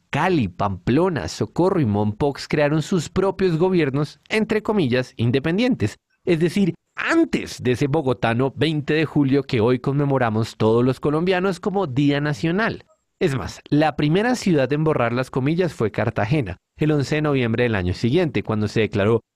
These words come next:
solemnemente a la faz de todo el mundo, Estado libre, soberano e independiente. De verdad, verdad, sin corona, ni España, ni nada.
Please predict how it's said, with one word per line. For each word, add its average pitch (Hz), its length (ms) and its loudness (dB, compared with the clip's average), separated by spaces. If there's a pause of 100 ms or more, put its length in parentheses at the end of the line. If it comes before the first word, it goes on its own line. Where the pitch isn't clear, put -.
(120)
solemnemente 147 1160 0
a 123 120 -2
la 143 140 0
faz 165 320 0
de 165 120 0
todo 170 220 0
el 165 80 2
mundo, 147 420 2 (180)
Estado 117 520 0
libre, 147 540 2
soberano 131 880 0
e 135 80 -2
independiente. 127 880 0 (140)
De 113 120 2
verdad, 98 320 2
verdad, 127 380 2
sin 110 280 -4
corona, 151 500 0
ni 131 200 0
España, 127 520 -2
ni 117 180 0
nada. 120 280 -2